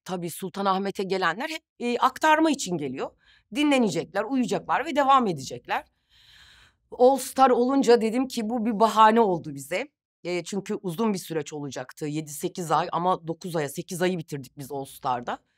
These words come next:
E, dedim ki en azından All Star'dan çıktıktan sonra, tabii ne kadar kalacağımı bilmiyorum. Ama oradan çıkınca dedik düz bir yere taşırız. Şimdi olan restoranımızı düz bir yere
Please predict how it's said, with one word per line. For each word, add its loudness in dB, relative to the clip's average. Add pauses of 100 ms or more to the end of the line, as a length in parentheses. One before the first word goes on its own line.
(360)
E, -2
dedim -4
ki -4
en -2
azından -2
All -4
Star'dan 0
çıktıktan -2
sonra, -6 (120)
tabii -6
ne 0
kadar 0
kalacağımı 2
bilmiyorum. -8 (600)
Ama 0
oradan 4
çıkınca -4
dedik -14
düz -2
bir -2
yere -2
taşırız. -12
Şimdi -4 (420)
olan 4
restoranımızı -4
düz 0
bir -2
yere 0